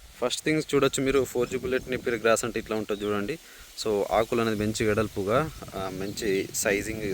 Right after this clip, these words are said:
సైజ్ అయితే ఉంటది. So, కటింగ్ అయితే చేసి మనం పంపిస్తా ఉన్నాము. So, ఇక్కడ మనం డిస్టెన్స్ కనుక చూసుకున్నట్లయితే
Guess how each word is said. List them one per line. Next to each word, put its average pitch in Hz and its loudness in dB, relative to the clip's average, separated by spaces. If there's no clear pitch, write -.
సైజ్ 101 0
అయితే 101 -6
ఉంటది. 90 -2
So, 107 0
కటింగ్ 120 2
అయితే 117 -2
చేసి 110 0
మనం 107 -2
పంపిస్తా 98 -4
ఉన్నాము. 90 -6
So, 135 4
ఇక్కడ 151 -2
మనం 139 2
డిస్టెన్స్ 143 2
కనుక 127 -2
చూసుకున్నట్లయితే 120 -2